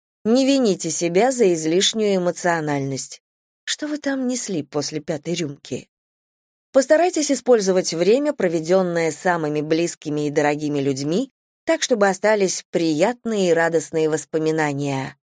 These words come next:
Это уж без всякого ёрничанья. Последние штрихи про семью, любовь, здоровье. Универсально. Не стыдитесь проявлять пылких чувств. Честно расскажите о проблемах,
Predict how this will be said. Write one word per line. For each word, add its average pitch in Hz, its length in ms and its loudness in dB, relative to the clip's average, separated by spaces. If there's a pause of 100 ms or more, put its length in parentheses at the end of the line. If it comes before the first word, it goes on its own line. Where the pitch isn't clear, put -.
(300)
Это 294 320 0
уж 196 160 -2
без 160 280 -2
всякого 156 420 -2
ёрничанья. 135 960 -2 (840)
Последние 240 640 4
штрихи 220 640 0 (240)
про 190 160 4
семью, 175 540 2
любовь, 190 680 2
здоровье. 147 800 0 (360)
Универсально. 156 920 -2 (800)
Не 277 180 4
стыдитесь 302 520 2
проявлять 233 580 4
пылких 214 480 0
чувств. - 600 -4 (340)
Честно 202 440 2
расскажите 170 600 0
о 147 80 2
проблемах, 180 800 0